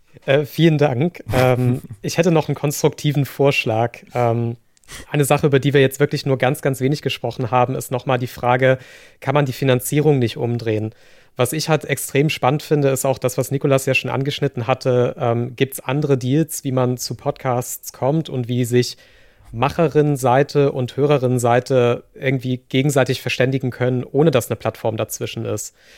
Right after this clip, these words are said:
Also als Alternative oder als parallelen Weg finde ich halt sehr interessant, diese Finanzierungen habe ich jetzt zum Beispiel schon gesehen.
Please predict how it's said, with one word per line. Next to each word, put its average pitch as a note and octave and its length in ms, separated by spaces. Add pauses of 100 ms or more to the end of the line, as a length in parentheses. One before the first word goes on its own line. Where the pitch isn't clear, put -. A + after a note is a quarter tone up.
(300)
Also B2 340
als - 180
Alternative C#3 760
oder C3 180
als B2 180
parallelen B2 580
Weg C3+ 200
finde C#3+ 160
ich C3+ 100
halt A#2+ 140
sehr A#2+ 180
interessant, C3 580
diese A#2+ 220
Finanzierungen B2+ 880 (220)
habe C3+ 180
ich C3 60
jetzt - 180
zum C3 100
Beispiel B2+ 260
schon C3 180
gesehen. B2 400